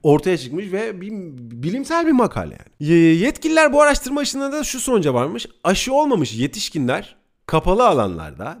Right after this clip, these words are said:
diğer insanlara, açık alanlarda ve sokakta da trafikteki arabalara çok dikkat etsinler demişler.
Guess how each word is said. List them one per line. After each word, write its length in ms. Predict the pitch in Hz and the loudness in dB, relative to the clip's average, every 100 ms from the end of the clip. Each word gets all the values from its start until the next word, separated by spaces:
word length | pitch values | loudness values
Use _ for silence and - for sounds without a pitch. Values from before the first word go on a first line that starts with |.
| 139 | -8
diğer 220 | 117 123 | -2 0
insanlara, 680 | 101 85 - 73 67 69 104 _ - | 0 -4 -14 -20 -20 -20 -20 _ -12
açık 280 | 123 - 233 | -10 -10 -6
alanlarda 580 | 165 107 92 82 82 82 | -4 -4 -8 -10 -14 -16
ve 140 | 80 | -16
sokakta 540 | - 131 143 - 175 | -10 -8 -8 -8 -8
da 180 | 139 185 _ _ | -8 -10 _ _
trafikteki 600 | 147 139 143 135 135 120 | -8 -8 -10 -16 -14 -6
arabalara 520 | 117 107 95 131 - _ | -6 -6 -10 -12 -16 _
çok 260 | - 240 123 | -6 -6 -8
dikkat 220 | - 101 | -12 -10
etsinler 480 | 87 - 90 87 85 | -12 -14 -16 -16 -16
demişler. 480 | 76 - 143 180 | -18 -14 -10 -10